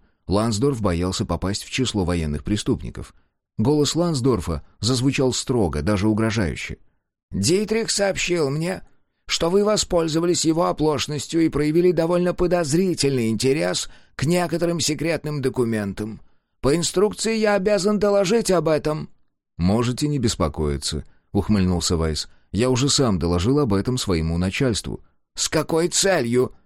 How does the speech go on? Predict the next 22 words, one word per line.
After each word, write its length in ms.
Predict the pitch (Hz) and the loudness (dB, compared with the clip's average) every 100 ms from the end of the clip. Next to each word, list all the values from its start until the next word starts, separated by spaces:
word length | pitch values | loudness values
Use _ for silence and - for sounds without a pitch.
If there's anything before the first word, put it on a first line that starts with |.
| _ _ - | _ _ -2
«Но 100 | 95 | 2
ведь 200 | 98 85 | 2 2
я 280 | 95 92 82 | 2 2 2
тоже 360 | 117 143 117 | 2 2 2
знаю 360 | 90 98 76 71 | 2 2 2 -2
эту 140 | 92 | -2
инструкцию 600 | 90 - 110 117 - 67 | -2 0 0 0 -2 -6
и 20 | |
потому 340 | 60 82 85 87 | -4 -4 -2 0
действовал 460 | 90 90 - 101 | 0 0 0 0
по 120 | 98 107 | 2 2
инструкции». 680 | 107 135 147 - 76 - - _ _ - | 2 0 0 -2 -6 -8 -14 _ _ -2
Лансдорф 580 | 110 185 156 185 175 - - | 0 2 2 0 0 -6 -8
взглянул 540 | 107 110 135 143 143 160 | -4 0 2 2 2 2
на 100 | 156 | 0
него 220 | 127 107 | 0 0
с 120 | - | 0
интересом. 580 | 107 104 85 71 55 50 - _ _ _ | 0 0 0 -2 -8 -10 -16 _ _ _
«Вы, 260 | 104 113 151 | -2 0 2
однако, 500 | 190 190 220 196 220 | 0 0 0 0 -2
кое-чему 600 | - 185 185 - 202 202 | 2 2 2 0 0 2
научились, 1000 | 202 214 214 - 151 139 170 180 - | 2 0 -2 -2 -2 -4 -4 -6 -8